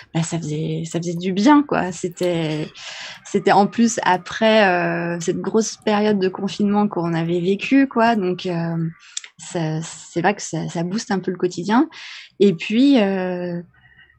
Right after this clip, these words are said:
et puis, une fois que c'est fini, on se dit, « Bah, en fait, j'ai été capable. »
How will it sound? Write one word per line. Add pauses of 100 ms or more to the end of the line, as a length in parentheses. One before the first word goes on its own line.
(760)
et
puis,
une
fois
que
c'est
fini,
on
se
dit, «
Bah,
en
fait,
j'ai
été
capable. »